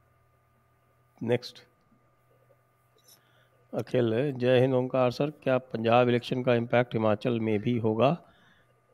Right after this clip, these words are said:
क्योंकि हिमाचल में बीजेपी की situation काफ़ी poor है इस वक्त।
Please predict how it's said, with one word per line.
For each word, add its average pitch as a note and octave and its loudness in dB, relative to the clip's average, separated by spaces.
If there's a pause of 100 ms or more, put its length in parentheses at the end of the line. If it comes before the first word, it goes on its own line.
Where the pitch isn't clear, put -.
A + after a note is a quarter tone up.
क्योंकि A#2 0
हिमाचल A2+ 2
में C3+ -2
बीजेपी A2+ -2
की B2+ -6
situation B2+ -6 (580)
काफ़ी A#2+ 0 (720)
poor B2+ 6
है A#2 2
इस - -6
वक्त। - -6